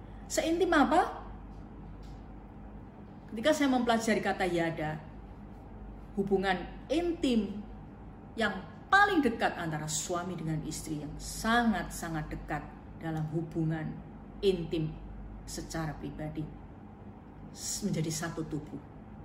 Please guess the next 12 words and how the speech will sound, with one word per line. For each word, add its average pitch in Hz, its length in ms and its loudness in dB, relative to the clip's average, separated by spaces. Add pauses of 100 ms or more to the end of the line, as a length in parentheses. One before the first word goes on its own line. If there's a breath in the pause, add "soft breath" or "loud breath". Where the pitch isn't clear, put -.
Saya 185 400 2 (560)
yakin 196 320 2
Bapak 160 360 0
Ibu 165 120 0
mengerti 156 320 2
maksud 147 320 -6
saya. - 200 -10 (520 loud breath)
Bapak 320 320 2
Ibu, 220 400 6 (800)
Tuhan 208 800 2
mau 160 480 2 (160)
kita 156 480 -4